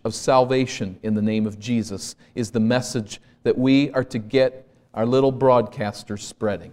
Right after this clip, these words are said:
As I work through this world, in whatever circle of influence and with whatever people, like that broadcast spreader,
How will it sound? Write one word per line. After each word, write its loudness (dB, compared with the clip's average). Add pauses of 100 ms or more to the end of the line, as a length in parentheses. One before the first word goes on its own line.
(1600)
As -6
I 8
work 4
through -2
this -2
world, -2
in 0
whatever 6
circle 2
of 0
influence -4
and -6
with -2
whatever 2
people, -8 (240)
like 0
that 2
broadcast 2
spreader, -2